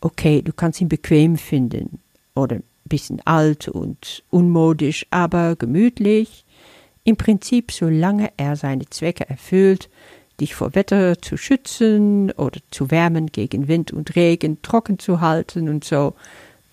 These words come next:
solange ist es einfach ein neutrales Ding,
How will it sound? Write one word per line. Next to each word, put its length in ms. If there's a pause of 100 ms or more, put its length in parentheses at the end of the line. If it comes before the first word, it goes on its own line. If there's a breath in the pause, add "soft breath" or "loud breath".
solange 500
ist 340
es 220
einfach 540 (160)
ein 100
neutrales 600
Ding, 360